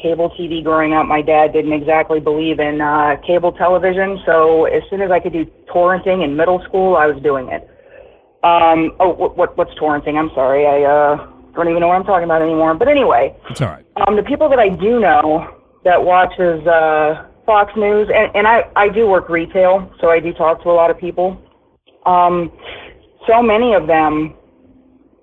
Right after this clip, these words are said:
Speaker 1: haven't even turned on Fox News since Tucker Carlson left.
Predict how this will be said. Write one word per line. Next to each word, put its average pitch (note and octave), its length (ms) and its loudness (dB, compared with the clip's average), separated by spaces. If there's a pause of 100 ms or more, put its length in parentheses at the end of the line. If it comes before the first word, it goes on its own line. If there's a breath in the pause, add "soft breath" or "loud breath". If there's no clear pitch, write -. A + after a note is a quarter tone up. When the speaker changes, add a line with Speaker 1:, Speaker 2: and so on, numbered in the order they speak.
(380)
Speaker 1:
haven't G3 460 0
even F#3+ 260 -2
turned F#3+ 260 -4
on F#3 240 2
Fox F3+ 320 0
News F3 220 -2
since E3 180 -10
Tucker F3 240 -2
Carlson E3 540 0
left. E3 360 2